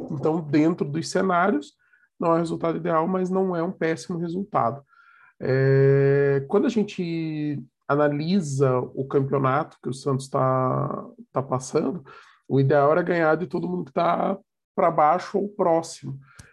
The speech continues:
Mas não perder pontos, às vezes, é importante, porque os times vão enfrentar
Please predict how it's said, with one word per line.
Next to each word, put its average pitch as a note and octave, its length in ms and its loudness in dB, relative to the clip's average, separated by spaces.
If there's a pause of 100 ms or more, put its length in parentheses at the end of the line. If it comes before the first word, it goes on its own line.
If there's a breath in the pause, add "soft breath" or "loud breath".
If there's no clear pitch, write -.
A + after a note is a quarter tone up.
(260 loud breath)
Mas D3+ 280 2
não F#3 200 4
perder F#3+ 420 0
pontos, F#3 460 -2
às F3+ 140 0
vezes, E3+ 300 -2
é E3+ 60 0
importante, F#3 720 -4
porque D#3 400 -2
os - 140 -4
times F#3 280 -2
vão F3 140 0
enfrentar E3 680 0